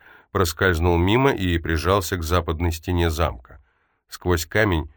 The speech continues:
чувствовалось присутствие защитных заклинаний. Оберег от тоннелирования и скользкая мерзкая штуковина на основе льда, которая сработает при попытке прорваться внутрь силой.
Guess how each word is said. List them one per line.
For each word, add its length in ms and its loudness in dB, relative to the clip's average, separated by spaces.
чувствовалось 680 -4
присутствие 580 -4
защитных 680 -4
заклинаний. 840 -2
Оберег 680 -2
от 280 -2
тоннелирования 920 0
и 140 -6
скользкая 720 0
мерзкая 680 0
штуковина 920 0
на 220 0
основе 440 0
льда, 340 0
которая 400 0
сработает 680 -4
при 160 -2
попытке 880 -6
прорваться 680 0
внутрь 340 -2
силой. 580 -4